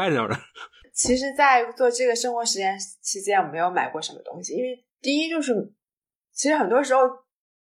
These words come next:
Speaker 2: 买东西是因为你有空间去存放这些，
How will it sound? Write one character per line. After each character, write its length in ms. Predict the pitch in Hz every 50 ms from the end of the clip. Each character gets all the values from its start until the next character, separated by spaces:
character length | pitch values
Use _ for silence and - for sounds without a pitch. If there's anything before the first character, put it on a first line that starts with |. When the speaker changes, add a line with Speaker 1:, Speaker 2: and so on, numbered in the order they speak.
| _ _ 202 196
Speaker 2:
买 200 | 214 220 190 180
东 120 | 220 302 349
西 140 | 339 320
是 120 | 294 294 294
因 40 | 285
为 80 | 277 254
你 80 | 226 262
有 120 | 269 208 -
空 260 | - - 240 247 247
间 220 | 247 254 247 262 254
去 120 | 240 247
存 280 | 226 - 202 170 170 180
放 260 | 277 269 247 208 196
这 100 | - 190
些， 220 | - - 156 -